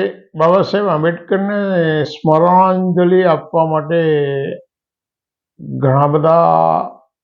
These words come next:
લોકો ચારે દિશાઓમાંથી ઉમટી પડવાના છે. એટલે મિત્રો, તમને એક વિનંતી કરું છું કે તમારા મોબાઈલમાં જેટલા WhatsApp ગ્રુપ હોય,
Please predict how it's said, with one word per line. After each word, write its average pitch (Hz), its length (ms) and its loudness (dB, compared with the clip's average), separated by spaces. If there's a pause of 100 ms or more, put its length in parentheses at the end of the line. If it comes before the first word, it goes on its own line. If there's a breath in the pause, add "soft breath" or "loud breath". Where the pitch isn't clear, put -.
(220)
લોકો 151 380 -2
ચારે 165 460 2
દિશાઓમાંથી 160 840 -4
ઉમટી 127 320 -6
પડવાના 156 520 -2
છે. 170 420 -8 (1160)
એટલે 202 120 4
મિત્રો, 254 500 4
તમને 196 540 4
એક 170 220 0
વિનંતી 165 440 2
કરું 202 280 2
છું 202 160 -6
કે 214 320 -2
તમારા 156 840 4
મોબાઈલમાં 160 1300 0
જેટલા 139 360 0
WhatsApp 165 600 0
ગ્રુપ 147 300 -2
હોય, 160 320 0